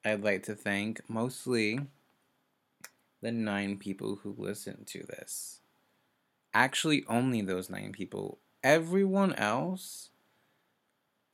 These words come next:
literally, you're awful. Like, actually, unless you're watching now. Okay, 'cause that's different.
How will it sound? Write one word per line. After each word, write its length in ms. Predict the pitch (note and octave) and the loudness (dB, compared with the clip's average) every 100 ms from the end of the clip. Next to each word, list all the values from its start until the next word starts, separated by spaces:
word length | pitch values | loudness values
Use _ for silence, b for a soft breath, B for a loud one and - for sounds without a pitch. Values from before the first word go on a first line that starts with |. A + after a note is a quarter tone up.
| - | -2
literally, 720 | B2+ B2+ C#3+ D3+ - D#3+ D#3+ | 2 6 6 6 2 2 4
you're 220 | D3+ - | 4 6
awful. 300 | F#2+ F#2 - | 6 4 -2
Like, 140 | A2 G#2+ | -2 2
actually, 720 | G2+ G2+ G#2 - C#3 C3+ - C3 | 4 6 4 -2 0 0 0 2
unless 400 | C3 C#3+ C#3 C3 | 4 4 4 2
you're 100 | B2+ | 4
watching 460 | A2 G#2+ - A2 | 6 4 2 -2
now. 300 | G2 F2 - - - _ _ _ _ _ _ _ _ _ _ _ - | -2 -2 -6 -10 -20 _ _ _ _ _ _ _ _ _ _ _ -10
Okay, 320 | - G2 F#2 | -4 -2 -2
'cause 240 | - A2+ | -2 -4
that's 320 | G#2+ G2+ G2+ - | 0 0 0 -6
different. 440 | F#2+ - - | -6 -6 -10